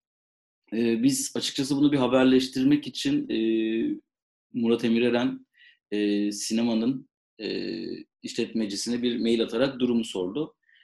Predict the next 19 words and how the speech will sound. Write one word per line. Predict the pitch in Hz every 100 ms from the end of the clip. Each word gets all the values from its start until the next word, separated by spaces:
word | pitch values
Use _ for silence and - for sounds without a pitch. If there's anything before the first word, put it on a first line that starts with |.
| _ -
Kendisi, | 127 127 131 131 -
eee, | 156 160 - 120 120 120 120 120 117 110
durumun, | 120 123 131 151 -
eee, | - 123 123
maddi | 123 123 143
kaynaklar | 131 127 120 117 131 123
sebebiyle | - 110 101 107 139 170
artık, | 127 110 - 151 -
eee, | 120 120 113 110 - _ _ _
baş | 143 131
edilemez | 127 127 117 101
duruma | 98 95 95
geldiğini | 98 92 110 147
ve | 143 143 - -
kira | 120 120
giderinin | 120 113 107 98
çok | 95 123
fazla | - 135 127
olduğunu, | 139 135 135 147 311